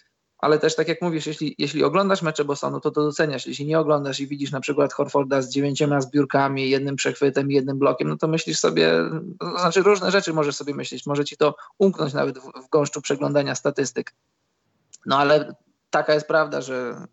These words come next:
ten, kto ogląda mecze Bostonu, ten wie, kim jest, co znaczy Al Horford dla, dla wybitnej defensywy Bostonu. No i dobry przykład jest serii playoffów, to już zakładam, że, że fani oglądali, jak,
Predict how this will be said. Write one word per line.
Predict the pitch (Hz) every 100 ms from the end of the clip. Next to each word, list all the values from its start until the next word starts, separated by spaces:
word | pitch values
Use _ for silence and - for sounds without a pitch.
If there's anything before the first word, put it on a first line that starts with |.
| -
ten, | - 143
kto | -
ogląda | 147 139 147 135
mecze | 139 -
Bostonu, | 135 127 143 135
ten | 139
wie, | 143 139 127 -
kim | 156 147
jest, | 147 147 - _
co | - 143
znaczy | 143 143 139
Al | 131
Horford | 147 147 143 131
dla, | 131 147 - - - - -
dla | 143
wybitnej | 139 143 160 147
defensywy | 139 135 143 147 143
Bostonu. | 143 139 - 156 147 131
No | 147
i | 170 151
dobry | 165 170
przykład | 170 180 170 160
jest | 165 151 -
serii | 160 160
playoffów, | 156 160 160 156 139
to | 135
już | 127
zakładam, | 135 139 143 143 139
że, | 135 135 127
że | 135
fani | 147 143 143
oglądali, | 135 143 147 139 135
jak, | 127